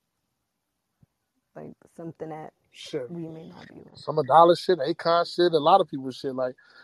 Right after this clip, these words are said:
Speaker 2: again, like,
Speaker 1: What's
Speaker 2: even from
Speaker 1: your,
Speaker 2: Zane
Speaker 1: what's
Speaker 2: first
Speaker 1: your,
Speaker 2: shit, like
Speaker 1: what's your favorite, or the one, your, your biggest or your favorite?
Speaker 2: I think my,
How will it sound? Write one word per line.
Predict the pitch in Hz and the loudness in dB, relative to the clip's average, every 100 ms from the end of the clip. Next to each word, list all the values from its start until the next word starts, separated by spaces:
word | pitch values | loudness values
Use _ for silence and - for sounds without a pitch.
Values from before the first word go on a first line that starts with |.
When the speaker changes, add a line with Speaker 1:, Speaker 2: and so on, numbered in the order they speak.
| _ | _
Speaker 2:
again, | 139 135 185 143 | -6 0 2 2
like, | 131 131 | 0 -2
Speaker 1:
What's | 180 | 0
Speaker 2:
even | 156 151 | -2 0
from | 202 170 | 0 0
Speaker 1:
your, | |
Speaker 2:
Zane | 127 170 170 151 | 2 2 2 -2
Speaker 1:
what's | 202 139 | 0 0
Speaker 2:
first | |
Speaker 1:
your, | 208 | 0
Speaker 2:
shit, | 143 139 | 0 0
like | 131 131 | 2 0
Speaker 1:
what's | - | 0
your | 202 | -6
favorite, | - 202 190 156 147 - - | -4 -2 -2 -4 -10 -10 -12
or | - 165 | -8 -6
the | 160 | -8
one, | 160 170 165 - _ _ - - - _ _ - | -10 -12 -14 -18 _ _ -18 -16 -20 _ _ -16
your, | 165 165 - | -12 -12 -12
your | 156 | -14
biggest | 165 170 165 165 - | -12 -12 -12 -14 -14
or | |
your | 151 151 | -14 -14
favorite? | - 151 131 - - _ _ _ _ | -14 -16 -16 -20 -20 _ _ _ _
Speaker 2:
I | 175 | 4
think | 190 226 208 | 6 2 2
my, | 175 180 | -2 -2